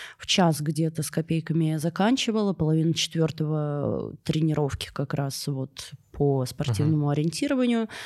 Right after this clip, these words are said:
Speaker 1: В пять я заканчиваю, э, к шести, к половине седьмому я еду в музыкальную школу, к девяти я приезжаю домой, делаю уроки, ложусь спать. И так каждый день.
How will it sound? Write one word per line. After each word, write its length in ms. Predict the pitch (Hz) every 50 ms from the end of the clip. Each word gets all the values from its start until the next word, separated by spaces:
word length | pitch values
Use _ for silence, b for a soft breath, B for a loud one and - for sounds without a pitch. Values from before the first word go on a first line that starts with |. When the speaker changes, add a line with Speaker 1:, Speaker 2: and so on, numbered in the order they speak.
| B B B B
Speaker 1:
В 100 | B - -
пять 260 | - 185 170 160 -
я 80 | 170 156
заканчиваю, 1040 | 165 175 165 - 226 262 277 - - 247 214 226 220 220 214 214 208 190 175 160 - - _ _ _ _ _ _ _ _
э, 380 | - 175 170 160 156 156 151 151
к 60 | 147
шести, 720 | - - - - 175 - - - - - 175 185 180 170 160
к 100 | 160 -
половине 440 | - 170 160 156 151 160 170 165 160
седьмому 500 | - - 165 151 170 170 160 160 151 147
я 180 | 147 143 151
еду 280 | 151 147 151 147 135 139
в 40 | 147
музыкальную 540 | 156 147 135 143 - - 147 143 151 151
школу, 460 | 147 - - - 208 240 262 247 226 185
к 60 | 156
девяти 360 | 147 143 156 143 135 - - 139
я 80 | 139
приезжаю 460 | 131 - - 143 143 143 131 131 127 131
домой, 380 | 143 151 147 170 196 226 233 190
делаю 340 | 139 139 135 139 139 147
уроки, 340 | 151 147 160 196 233 - -
ложусь 320 | 147 143 139 139 156 160 -
спать. 320 | - - 127 117 117 -
И 40 | 143
так 180 | - 180 180 -
каждый 320 | - 170 156 139 143 147
день. 260 | 143 - - - 123